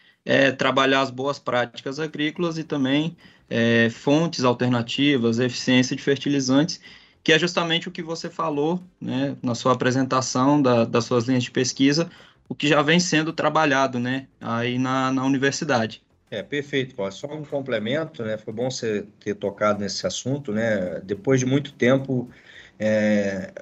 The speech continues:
Speaker 2: o Brasil teve, tem um plano nacional de fertilizante que tem, é, objetivos a curto, médio e longo prazo,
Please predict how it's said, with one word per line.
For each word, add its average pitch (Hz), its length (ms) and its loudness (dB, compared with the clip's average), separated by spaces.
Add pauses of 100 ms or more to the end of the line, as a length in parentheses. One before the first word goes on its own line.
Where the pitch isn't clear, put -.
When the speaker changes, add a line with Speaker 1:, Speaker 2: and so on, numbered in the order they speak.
Speaker 2:
o 113 160 -4
Brasil 123 400 6
teve, 139 440 2
tem 135 560 2
um 139 120 -6
plano 135 400 -2
nacional 131 520 -2
de - 60 -12
fertilizante 120 880 -4
que 117 120 -10
tem, 127 440 0 (360)
é, 104 380 0
objetivos 117 880 -2
a 95 240 2
curto, 139 520 -2
médio 120 380 2
e - 20 0
longo 117 440 4
prazo, 85 540 -2